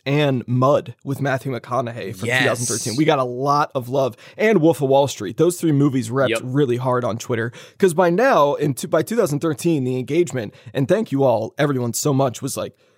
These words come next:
Speaker 1: really flying. And we were having a lot of
Speaker 2: Yeah.
Speaker 1: fun replying to people. So, yeah, that was,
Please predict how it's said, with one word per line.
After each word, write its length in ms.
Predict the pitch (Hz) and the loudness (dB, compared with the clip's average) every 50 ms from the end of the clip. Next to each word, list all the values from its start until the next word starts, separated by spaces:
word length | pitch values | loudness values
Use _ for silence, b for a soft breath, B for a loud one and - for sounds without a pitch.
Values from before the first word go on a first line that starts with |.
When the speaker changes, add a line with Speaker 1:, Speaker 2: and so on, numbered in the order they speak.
| _ _ _ | _ _ _
Speaker 1:
really 360 | - 151 160 208 269 226 156 | -6 -2 2 2 4 4 2
flying. 520 | - - - 143 139 147 151 135 113 - - | 0 -2 -2 0 2 2 2 2 0 -4 -6
And 120 | - 135 | -6 0
we 100 | 135 156 151 | 2 2 2
were 80 | 143 131 | 2 2
having 180 | 131 135 131 | 0 0 -2
a 80 | 120 110 | -4 -4
lot 380 | 95 - - 165 180 175 156 | -2 0 0 2 2 2 2
of 80 | 147 - | 0 -2
Speaker 2:
Yeah. 40 | - | -4
Speaker 1:
fun 440 | - 143 147 143 135 120 120 104 - _ - | -2 0 0 0 0 -2 -4 -8 -12 _ -6
replying 520 | 139 135 127 - - 143 143 139 139 135 | -6 -6 -6 -2 0 0 2 2 0 -2
to 60 | 123 123 | -4 -6
people. 500 | - 127 123 - 110 95 90 107 113 - | -6 -8 -8 -8 -8 -8 -10 -10 -12 -12
So, 360 | - - - 139 123 110 110 113 | -8 -2 0 0 0 0 -4 -2
yeah, 240 | 139 156 131 107 - - | -2 0 0 0 -2 -2
that 100 | 139 139 | -2 -2
was, 260 | 139 127 120 - - | -2 -2 -4 -6 -10